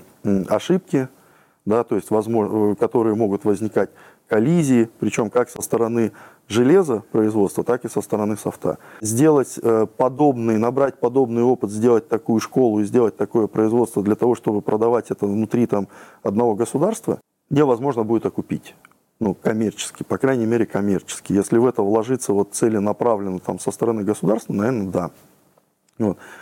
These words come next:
Но коммерчески нет. Поэтому эволюционно, на самом деле, три это сейчас. Да, то есть мы стартовали, когда был тот же самый G S M, далеко-далеко не с трех. Да, то есть у нас был Nortel, у нас была Motorola. Чтобы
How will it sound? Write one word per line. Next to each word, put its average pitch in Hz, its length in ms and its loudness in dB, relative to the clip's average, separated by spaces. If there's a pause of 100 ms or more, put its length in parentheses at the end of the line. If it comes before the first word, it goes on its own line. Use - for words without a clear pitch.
(160)
Но - 80 -4
коммерчески 156 460 -2
нет. 95 320 0
Поэтому 120 580 0 (380)
эволюционно, 135 680 2
на 113 120 -2
самом 120 300 -2
деле, 117 240 4 (420)
три 131 200 4
это 113 180 2
сейчас. - 580 -4 (400)
Да, 104 180 0
то 101 120 -4
есть 92 140 -4
мы 101 120 0
стартовали, 113 560 0
когда 104 280 0
был 101 200 0
тот 95 200 0
же 98 80 -2
самый 95 340 -4
G 90 160 -2
S 87 160 -2
M, 147 240 0
далеко-далеко 104 760 0
не 87 120 -4
с - 80 -14
трех. - 240 -6 (580)
Да, 104 140 0
то - 120 -6
есть 90 200 -6
у 90 40 -2
нас 92 300 -4
был 95 260 0
Nortel, 120 680 0 (440)
у 87 60 -4
нас 90 180 -2
была 90 220 -2
Motorola. 127 760 0 (260)
Чтобы 113 760 2